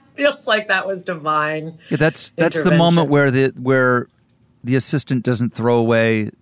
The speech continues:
Speaker 2: the, the E R script.
Speaker 1: Exactly.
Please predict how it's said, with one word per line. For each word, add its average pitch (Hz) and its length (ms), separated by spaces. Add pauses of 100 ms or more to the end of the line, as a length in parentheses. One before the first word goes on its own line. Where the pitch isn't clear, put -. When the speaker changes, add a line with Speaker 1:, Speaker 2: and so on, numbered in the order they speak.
(120)
Speaker 2:
the, 110 340 (400)
the 123 220
E - 40
R 123 220 (160)
script. - 440 (340)
Speaker 1:
Exactly. 220 800